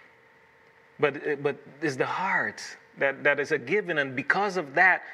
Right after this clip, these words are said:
the Lord blesses and strengthens, as David would say. And he says in verse four, "I said, 'Lord, be merciful to me, heal my soul, for I have sinned against you.'" Here it is again, David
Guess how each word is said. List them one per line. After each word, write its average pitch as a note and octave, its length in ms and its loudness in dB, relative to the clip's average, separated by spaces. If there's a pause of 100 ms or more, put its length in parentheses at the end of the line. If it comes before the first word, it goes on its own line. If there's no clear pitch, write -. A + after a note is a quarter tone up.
(100)
the D3 80 -2
Lord D3+ 340 -2
blesses C#3+ 680 -2 (180)
and C#3+ 140 2
strengthens, B2+ 800 4
as B2+ 180 2 (300)
David C#3+ 360 2
would C3 140 -2
say. - 340 2
And C#3 120 0 (240)
he D#3+ 80 -2
says D#3+ 200 2
in D#3 100 -4
verse D#3 200 0
four, F#3 300 0
"I E3 120 6
said, F3+ 440 4
'Lord, G3 440 0 (200)
be F3 120 0
merciful G3 580 0
to - 140 -6
me, C3+ 200 -2
heal A#3+ 380 0
my G#3 220 2
soul, A3 420 -2
for F3 180 -4
I F3+ 180 2
have F#3 160 -2
sinned A#3+ 440 2
against G#3+ 420 -2
you.'" G#3+ 400 0 (380)
Here F#3 160 12
it G3 80 2
is F#3+ 140 -2
again, F#3 420 0
David E3+ 360 2